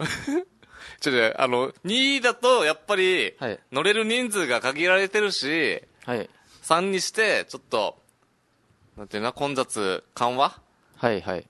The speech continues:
Speaker 1: のために。だから、
Speaker 2: あー。
Speaker 1: 二だよ。
Speaker 2: そうなの？
Speaker 1: 元は。
Speaker 2: あ、そうなんだ。
Speaker 1: で、三が、
Speaker 2: はい。
Speaker 1: でもそんなには走ってないわけよ。まだ一応二
Speaker 2: うん。
Speaker 1: も走ってるわけよ。
Speaker 2: あー、なんか一応、そういう感じっすか。
Speaker 1: うん。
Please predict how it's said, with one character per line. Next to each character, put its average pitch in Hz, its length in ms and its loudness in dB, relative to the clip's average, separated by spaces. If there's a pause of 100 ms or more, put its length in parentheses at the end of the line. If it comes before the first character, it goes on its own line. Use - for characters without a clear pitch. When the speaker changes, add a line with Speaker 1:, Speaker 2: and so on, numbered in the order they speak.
(100)
Speaker 1:
の 110 80 -10
た 117 100 2
め 104 100 -6
に。 87 220 -10 (160)
だ 113 80 -8
か 107 80 -2
ら、 101 60 -2
Speaker 2:
あ 95 180 -6
ー。 - 40 -18 (120)
Speaker 1:
二 147 220 -6
だ 127 100 0
よ。 - 80 -10 (200)
Speaker 2:
そ - 180 -6
う 131 60 -2
な 113 160 -2
の？ - 60 -12 (220)
Speaker 1:
元 120 300 -2
は。 - 60 -12 (240)
Speaker 2:
あ、 104 100 -8
そ 117 140 -8
う - 20 -8
な 95 60 -16
ん - 80 -18 (100)
だ。 - 80 -20
Speaker 1:
で、 151 80 -6
三 160 320 2
が、 156 420 2
Speaker 2:
は 113 100 2
い。 87 120 -6 (160)
Speaker 1:
で 220 60 4
も 208 80 4
そ - 140 0
ん 320 140 -4
な 330 80 4
に 330 80 0
は 143 120 6
走 131 120 -6
っ - 20 -6
て 202 100 -2
な 175 60 2
い - 40 4
わ - 40 -4
け - 60 -8
よ。 95 100 -6 (880)
ま 170 100 2
だ 190 120 6
一 151 140 0
応 160 40 2
二 170 140 2
Speaker 2:
う 208 40 2
ん。 - 40 -2
Speaker 1:
も 127 60 -6
走 131 160 -4
っ - 20 -16
て - 140 -10
る 113 80 2
わ 90 60 -4
け - 100 -16
よ。 - 80 -10 (180)
Speaker 2:
あ 123 160 2
ー、 110 60 -2
な 110 100 -6
ん 110 40 -12
か - 120 -18
一 104 140 -14
応、 92 200 -10 (300)
そ 107 300 -8
う 101 40 -6
い 98 60 -8
う 95 60 -12
感 95 180 -10
じ 95 80 -12
っ - 20 -16
す - 140 -18
か。 - 180 -10 (180)
Speaker 1:
う 127 80 -14
ん。 90 240 -12